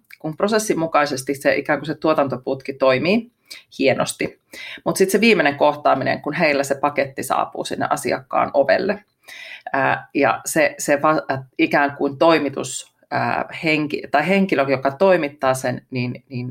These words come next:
on tympeä. Se asiakas ei muista mitään hyvin mennyttä viestintää, hyvin toiminutta prosessia. Se muistaa vaan sen viimeisen kohtaamisen, joka oli huono.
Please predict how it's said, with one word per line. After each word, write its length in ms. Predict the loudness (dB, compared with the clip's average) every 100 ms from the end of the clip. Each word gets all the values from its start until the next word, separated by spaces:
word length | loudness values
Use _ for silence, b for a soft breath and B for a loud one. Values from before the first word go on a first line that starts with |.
| -4
on 160 | -2 -2
tympeä. 400 | -6 -8 -8 -8 -10 _ _ _ B B B B _ _
Se 100 | 0
asiakas 420 | 2 2 2 4
ei 100 | 4
muista 380 | 4 0 0 0
mitään 840 | 2 0 0 0 2 2 0 -6 -4
hyvin 400 | 0 2 0 -2 -2
mennyttä 440 | -2 -2 -4 -2
viestintää, 720 | 2 2 0 -4 -2 0 0
hyvin 300 | 2 0 2
toiminutta 460 | 2 2 0 -2 -4
prosessia. 640 | -2 -2 0 -4 -2 -4
Se 120 | 0
muistaa 400 | 2 2 2 2
vaan 120 | 2
sen 120 | 0 2
viimeisen 400 | 2 2 0 2
kohtaamisen, 680 | 0 2 -2 0 0 -2 -2 B B
joka 220 | -2 2 2
oli 120 | 2
huono. 320 | 2 2